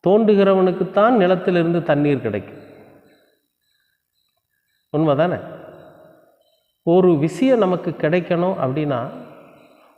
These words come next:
ஒரு தேடல் இருக்கணும், தேடிட்டே இருக்கணும், தேடினா தான் கிடைக்கும், தேடலைன்னா கிடைக்காது. அதே மாதிரி ஒருவர் நமக்கு ஒரு நன்மையை செய்ய வேண்டும், ஒருவர் நமக்கு தேவையான ஒரு பொருளை கொடுக்க வேண்டும்,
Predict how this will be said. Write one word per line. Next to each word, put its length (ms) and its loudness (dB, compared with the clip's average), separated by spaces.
ஒரு 160 2
தேடல் 420 2
இருக்கணும், 460 -2
தேடிட்டே 420 0
இருக்கணும், 300 -8
தேடினா 340 -2
தான் 200 -8
கிடைக்கும், 300 -12
தேடலைன்னா 480 4
கிடைக்காது. 500 0
அதே 200 4
மாதிரி 340 4
ஒருவர் 480 4
நமக்கு 420 2
ஒரு 180 2
நன்மையை 580 4
செய்ய 280 0
வேண்டும், 480 -4
ஒருவர் 480 6
நமக்கு 460 0
தேவையான 600 2
ஒரு 240 0
பொருளை 400 2
கொடுக்க 400 -2
வேண்டும், 420 -4